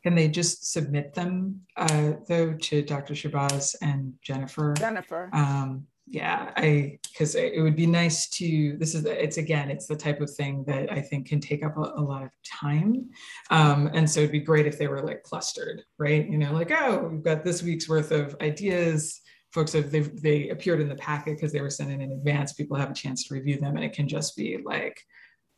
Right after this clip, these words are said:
Speaker 1: "Do people have objections to any of them? Yes or no?" Discuss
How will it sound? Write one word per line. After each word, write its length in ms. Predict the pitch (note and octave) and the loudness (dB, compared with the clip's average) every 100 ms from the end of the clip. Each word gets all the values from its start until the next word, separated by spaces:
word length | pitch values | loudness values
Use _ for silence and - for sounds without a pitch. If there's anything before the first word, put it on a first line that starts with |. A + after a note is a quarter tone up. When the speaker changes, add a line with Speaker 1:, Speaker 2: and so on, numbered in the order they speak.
| _ _ | _ _
Speaker 1:
"Do 80 | B2 | -2
people 240 | D3 C3 | 0 0
have 120 | B2+ | 0
objections 500 | B2+ - E3 E3 D3+ | 0 2 4 6 6
to 80 | - | 6
any 220 | D3+ D3 | 6 6
of 120 | C#3 C#3 | 4 0
them? 540 | C#3 C3+ C3+ A2 - _ _ _ - - | -2 -2 -6 -8 -12 _ _ _ -20 -4
Yes 320 | G3+ D3 - | 0 2 2
or 60 | D3+ | 4
no?" 640 | D3+ D3 C#3 C3+ C3 B2 _ _ | 6 6 2 0 -4 -10 _ _
Discuss 640 | C#3+ - C#3+ D3 - - | -10 -2 0 0 -2 -4